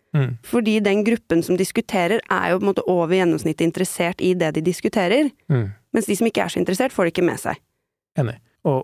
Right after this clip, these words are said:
Speaker 1: og man snakker bare forbi hverandre og om hverandre, og det er veldig lite fremgang
Speaker 2: Mm.
Speaker 1: i sånne samtaler. Altså sånn, hvor ofte er det du møter noen som er sånn, "Jeg hadde en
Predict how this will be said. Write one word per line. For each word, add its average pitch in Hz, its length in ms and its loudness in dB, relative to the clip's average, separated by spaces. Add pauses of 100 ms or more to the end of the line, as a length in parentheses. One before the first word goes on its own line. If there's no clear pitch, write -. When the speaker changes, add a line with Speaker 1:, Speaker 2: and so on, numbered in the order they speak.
Speaker 1:
og 117 80 2
man 117 560 -2 (220)
snakker - 320 -4
bare 107 140 0
forbi 98 280 -2
hverandre 101 540 -2 (120)
og 104 240 0
om 98 200 -2
hverandre, 98 680 -2
og 101 260 -4 (460)
det - 80 -12
er 147 140 -2
veldig 123 160 0
lite 117 200 -2
fremgang 120 380 -2 (140)
Speaker 2:
Mm. 247 320 2
Speaker 1:
i - 20 2
sånne 113 260 0
samtaler. 113 500 -2 (180)
Altså 117 180 -2
sånn, 110 160 0
hvor 110 160 0
ofte - 240 -4
er 101 160 0
det 104 80 -4
du 110 80 0
møter 107 340 -2
noen 104 360 -4
som 107 120 -6
er 95 120 -2
sånn, 95 260 -6 (640)
"Jeg 127 80 0
hadde 117 120 0
en 120 60 0